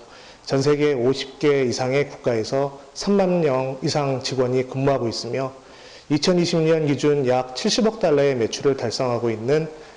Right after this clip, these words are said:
글로벌 포춘 지오백 대 기업 중에 하나입니다. 에이버리 데니슨 스마트트랙 사업부는 세계 최대의 알에프아이디 유에이치에프 파트너입니다.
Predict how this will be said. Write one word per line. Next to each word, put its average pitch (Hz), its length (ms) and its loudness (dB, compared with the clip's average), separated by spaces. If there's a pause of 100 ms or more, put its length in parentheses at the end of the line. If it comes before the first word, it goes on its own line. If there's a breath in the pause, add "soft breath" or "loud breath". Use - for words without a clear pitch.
글로벌 135 420 2
포춘 160 540 -2
지오백 135 680 0
대 135 140 2
기업 117 200 -2
중에 139 280 -2
하나입니다. 110 640 -4 (1000 loud breath)
에이버리 180 400 2
데니슨 160 420 0
스마트트랙 170 560 0
사업부는 139 640 0 (320 loud breath)
세계 170 340 2
최대의 180 540 2
알에프아이디 131 800 0
유에이치에프 135 800 0
파트너입니다. 113 720 -4